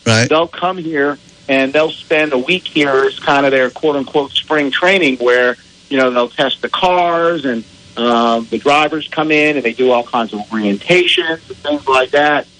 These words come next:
Speaker 2: So, uh, so we've hosted that, and, you know, peop-, again, people love coming down here 'cause we can operate three hundred sixty-five days out of the year because of the weather, and the track is, uh, unbelievable.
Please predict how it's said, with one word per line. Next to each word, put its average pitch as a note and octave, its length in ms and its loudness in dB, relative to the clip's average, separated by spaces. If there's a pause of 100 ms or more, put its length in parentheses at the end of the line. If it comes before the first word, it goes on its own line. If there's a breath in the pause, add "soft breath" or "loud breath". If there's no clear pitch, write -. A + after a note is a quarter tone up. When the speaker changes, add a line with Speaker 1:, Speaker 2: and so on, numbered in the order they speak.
(120)
Speaker 2:
So, A#2+ 320 0 (400)
uh, A#2+ 280 2
so D3 140 -4
we've G3+ 200 -4
hosted E3+ 400 0
that, D3+ 340 2
and, C#3 160 -10 (300)
you D3+ 80 0
know, D3 40 2
peop-, F#3 300 -6
again, F3 260 2
people E3 300 0
love D#3 200 2
coming D3 260 -4
down D3+ 200 2
here D3 240 -2
'cause - 160 -20
we - 300 -6
can C3 80 0
operate C#3 500 0
three C#3 200 -4
hundred C3+ 180 -2
sixty-five - 680 -4
days C3+ 240 -2
out C3 100 2
of A#2+ 80 -10
the A#2+ 60 -8
year C#3+ 180 -4
because A#2+ 340 -2
of A#2+ 60 -2
the A2 80 0
weather, C#3 460 2
and A#2+ 120 -4 (340)
the A#2+ 60 -4
track C#3+ 380 0
is, C#3 240 -4
uh, C3+ 380 2
unbelievable. C#3+ 500 -2